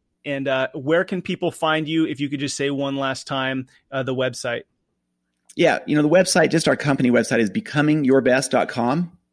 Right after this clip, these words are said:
Speaker 1: Okay.
Speaker 2: I'll just give you a couple real quick. I mentioned pre-week planning. For those that want a review of really the in-depth look at pre-week planning, we created a website called pre week planning dot com.
Speaker 1: Okay.
Speaker 2: That is, is such a powerful habit. It's such a game changer in my life.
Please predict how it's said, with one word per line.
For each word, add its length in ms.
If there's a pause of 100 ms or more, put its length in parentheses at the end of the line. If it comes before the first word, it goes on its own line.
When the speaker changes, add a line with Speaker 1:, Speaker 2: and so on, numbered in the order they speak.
(100)
Speaker 1:
Okay. 220 (380)
Speaker 2:
I'll 100
just 80
give 140
you 60
a 40
couple 260
real 140
quick. 200
I 60
mentioned 340
pre-week 320
planning. 460 (280)
For 100
those 240
that 200 (360)
want 260
a 40
review 380
of 200
really 400
the 160
in-depth 380
look 160
at 80
pre-week 320
planning, 340 (800)
we 120
created 260
a 40
website 340
called 240
pre 280
week 280
planning 340
dot 200
com. 380 (280)
Speaker 1:
Okay. 300 (260)
Speaker 2:
That 120
is, 100
is 320
such 180
a 80
powerful 500
habit. 380
It's 140
such 180
a 60
game 200
changer 280
in 60
my 140
life. 220